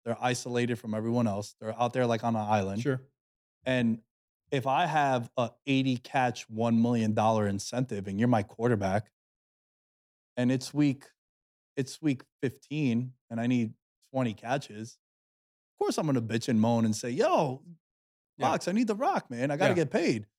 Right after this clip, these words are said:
Speaker 1: I'm gonna be yelling at the, the offensive line, like, "Come on, yo, you gotta keep 'em upright so I can run my deep route
Speaker 2: Yeah.
Speaker 1: and score." So I think they're the most unique position because think of another position that you need two things to go right in order for you to be successful.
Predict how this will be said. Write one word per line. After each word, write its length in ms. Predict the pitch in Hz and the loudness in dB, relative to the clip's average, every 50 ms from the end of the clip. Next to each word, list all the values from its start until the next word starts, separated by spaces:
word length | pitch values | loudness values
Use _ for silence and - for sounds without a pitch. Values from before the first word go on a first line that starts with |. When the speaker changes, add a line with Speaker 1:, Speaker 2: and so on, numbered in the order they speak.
| _ _ _ - | _ _ _ -2
Speaker 1:
I'm 80 | 139 151 | 0 2
gonna 120 | 160 156 | 2 2
be 100 | 147 156 | 2 2
yelling 380 | 147 143 151 151 156 156 151 147 | 4 4 4 4 4 4 4 4
at 180 | 143 135 135 | 4 2 2
the, 280 | - 143 131 131 127 117 | 2 2 2 2 2 0
the 100 | 123 131 | 0 0
offensive 480 | 123 135 143 139 - 147 131 - 135 123 | 2 2 2 2 0 -2 -2 -2 -2 -2
line, 200 | 131 143 147 139 | 0 2 2 2
like, 120 | 139 135 | 2 2
"Come 140 | - 196 208 | 2 4 4
on, 160 | 226 214 190 | 4 4 4
yo, 140 | 170 185 196 | 4 4 4
you 100 | 190 180 | 4 4
gotta 200 | 185 185 190 180 | 4 2 2 0
keep 280 | 165 - - 220 - 202 | 0 2 2 2 4 6
'em 100 | 196 208 | 4 4
upright 400 | 233 226 - 170 143 131 123 - | 4 4 2 2 4 4 2 2
so 80 | - | 2
I 60 | 147 | 0
can 320 | 143 - 143 135 127 123 123 | 0 0 -4 -6 -6 -6 -2
run 200 | 147 170 190 180 | 0 2 2 4
my 140 | 165 156 139 | 4 2 2
deep 320 | 127 117 143 143 127 - | 2 2 0 0 0 0
route 200 | 139 131 131 123 | 2 4 4 4
Speaker 2:
Yeah. 80 | 117 110 | 4 2
Speaker 1:
and 100 | 107 101 - _ _ _ _ _ _ | 0 -2 -6 _ _ _ _ _ _
score." 180 | - 135 117 110 | -2 0 0 0
So 320 | - - 147 127 113 - - _ _ _ _ - - | 0 0 0 0 0 -4 -10 _ _ _ _ -4 -2
I 80 | 143 | -2
think 180 | 143 - 180 160 | 0 0 -2 0
they're 120 | 180 170 | 0 0
the 100 | 151 151 | 0 0
most 240 | 151 147 143 131 - | 0 0 0 -2 -2
unique 340 | 131 120 117 127 135 135 - | -2 0 0 0 0 -2 -4
position 400 | - 131 120 139 131 - - 113 | -4 -2 0 0 -2 -2 -2 -4
because 380 | 107 104 - 123 107 101 - _ _ _ _ _ _ _ _ _ _ _ _ _ _ _ _ _ _ _ - | -4 -2 -2 -2 -2 -4 -8 _ _ _ _ _ _ _ _ _ _ _ _ _ _ _ _ _ _ _ -6
think 140 | 147 160 165 | -6 -2 -2
of 100 | 202 185 | -2 -2
another 280 | 196 185 185 185 185 | -2 -2 0 -2 -2
position 580 | 180 - 175 143 135 170 175 - - 165 139 127 | -2 -2 -2 0 0 -2 -2 -2 -4 -2 0 0
that 260 | 123 117 113 110 - _ _ _ _ | 2 0 0 -2 -6 _ _ _ _
you 180 | 117 123 139 143 | -6 -2 0 0
need 340 | 147 151 147 139 131 127 - _ _ _ _ _ _ _ _ _ | 2 2 2 0 -2 -4 -8 _ _ _ _ _ _ _ _ _
two 280 | - - - 147 143 135 | -14 -6 -4 -2 -2 -2
things 440 | 135 - 139 139 139 135 120 - - | -4 -4 -4 -2 -2 -2 -4 -6 -8
to 100 | - 113 | -10 -8
go 460 | 113 110 117 120 123 120 117 110 101 | -4 -2 0 0 0 0 -2 -4 -4
right 400 | 104 113 147 175 151 123 120 - _ _ _ _ - | -2 0 0 2 2 2 0 -2 _ _ _ _ -6
in 100 | 120 120 | -4 -2
order 200 | 123 131 123 117 | 0 0 -2 -2
for 120 | - 135 | -2 -2
you 100 | 127 135 | -2 0
to 60 | 139 | -2
be 120 | 135 143 139 | -2 -4 -6
successful. 500 | - - 117 - 196 214 196 - 147 | -6 -8 -6 -4 -4 -4 -4 -6 -14